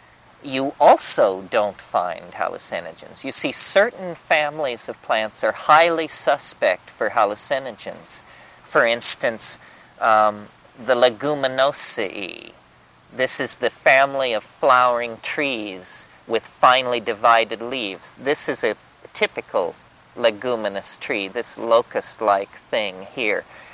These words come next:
And, uh, they, they occur all over the world as trees and bushes.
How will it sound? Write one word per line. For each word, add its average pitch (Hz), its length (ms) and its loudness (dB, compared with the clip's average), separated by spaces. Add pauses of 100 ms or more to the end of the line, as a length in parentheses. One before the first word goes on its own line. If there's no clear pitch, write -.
(200)
And, 113 400 0
uh, 104 260 6 (800)
they, 123 240 2
they 113 440 0 (320)
occur 135 440 6
all 165 320 10
over 147 260 2
the 127 100 -2
world 120 480 0
as 95 200 -6
trees 123 520 -8
and 104 240 -8
bushes. - 540 -8